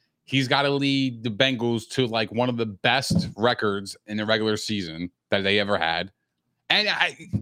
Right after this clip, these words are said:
and they're, they're so capable of it. This two M V Ps in three years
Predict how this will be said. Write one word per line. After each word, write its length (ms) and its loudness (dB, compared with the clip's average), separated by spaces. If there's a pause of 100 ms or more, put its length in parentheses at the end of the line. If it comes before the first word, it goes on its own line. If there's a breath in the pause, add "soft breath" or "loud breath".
and 200 -6
they're, 140 -2
they're 160 0
so 380 2
capable 640 0
of 100 0
it. 180 -6
This 320 0
two 360 0
M 180 2
V 120 2
Ps 340 -2
in 100 0
three 220 0
years 400 0